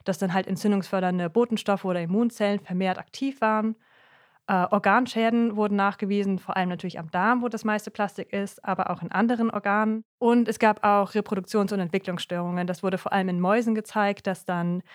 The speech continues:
Eizellen oder Spermien geschädigt waren oder dass Mäuse,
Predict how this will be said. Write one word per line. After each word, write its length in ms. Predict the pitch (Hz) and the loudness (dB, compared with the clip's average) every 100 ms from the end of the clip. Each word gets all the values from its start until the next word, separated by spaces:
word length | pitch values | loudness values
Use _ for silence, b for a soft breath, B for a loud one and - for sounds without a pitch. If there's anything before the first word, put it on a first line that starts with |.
| B B - | B B 0
Eizellen 520 | 208 214 214 208 196 | 2 2 0 0 0
oder 140 | 175 | -4
Spermien 480 | 160 - 226 226 220 | -6 0 2 2 0
geschädigt 560 | 202 - 208 202 - - | -2 -2 -2 -2 -6 -2
waren 400 | 190 190 196 190 | 0 2 0 -2
oder 260 | 185 180 | -4 -4
dass 300 | 170 180 - | -6 -10 -4
Mäuse, 560 | 190 190 180 185 180 | 0 2 2 0 0